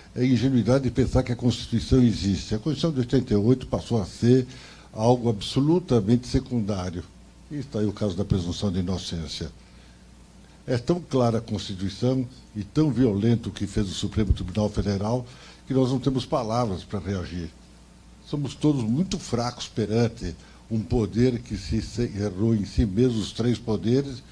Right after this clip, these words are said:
contra a sociedade. Eu confesso que a única forma que eu vejo é movimentação social.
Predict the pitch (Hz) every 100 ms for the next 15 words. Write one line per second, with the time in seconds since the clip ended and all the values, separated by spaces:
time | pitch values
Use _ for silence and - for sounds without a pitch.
0 | - - - 131 147 143 120 - 113 110
1 | 85 82 65 - - - - - - -
2 | - - - 156 147 151 123 156 143 -
3 | 160 - - - - - - - - -
4 | - - - - - 139 147 151 160 -
5 | 127 123 127 101 117 139 151 151 135 151
6 | - 131 - 139 156 147 131 120 120